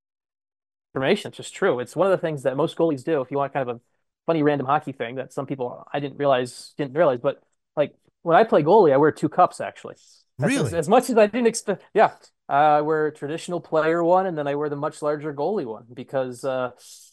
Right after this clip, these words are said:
Speaker 1: you're, can't be too careful when you're getting, uh,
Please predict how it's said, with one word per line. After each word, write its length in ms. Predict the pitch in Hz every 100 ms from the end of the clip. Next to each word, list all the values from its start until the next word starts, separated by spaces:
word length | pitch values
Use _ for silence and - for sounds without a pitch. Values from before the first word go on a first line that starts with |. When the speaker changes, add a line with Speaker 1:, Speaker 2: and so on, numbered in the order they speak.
| _ _
Speaker 1:
you're, 460 | 131 139 147 139 - _ _ _ _ _ -
can't 180 | 180 180
be 80 |
too 140 | 170 180
careful 320 | 180 165 135
when 140 | 120
you're 280 | 117 120 123
getting, 480 | 113 135 - 135 127
uh, 240 | 123 123